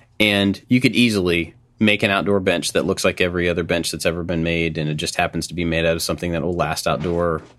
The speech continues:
and it's straightforward, and it's quick and easy, and you can probably get it done in a day. But I keep looking at that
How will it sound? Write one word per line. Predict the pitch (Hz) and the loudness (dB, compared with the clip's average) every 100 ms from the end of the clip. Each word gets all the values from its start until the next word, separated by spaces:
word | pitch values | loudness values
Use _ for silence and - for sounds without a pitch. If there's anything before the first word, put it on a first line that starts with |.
| - | -2
and | 87 | -2
it's | 78 | 0
straightforward, | - 98 82 - 90 85 82 | 0 0 0 -2 -2 0 -2
and | 80 | -4
it's | 71 | -8
quick | - 110 - | 0 0 2
and | 98 | 2
easy, | 98 95 | 2 2
and | 87 | 0
you | 82 | -2
can | |
probably | 92 85 | -2 0
get | 82 | -2
it | 73 | 0
done | 80 | -2
in | 76 | -2
a | 76 | -2
day. | 127 123 113 - - - - - | 2 4 2 -2 -10 -20 -20 -8
But | - 107 - 107 | 2 2 4 0
I | |
keep | 107 - 117 | 2 2 2
looking | 120 127 127 110 | 4 4 4 4
at | 101 | 4
that | 98 - | 2 0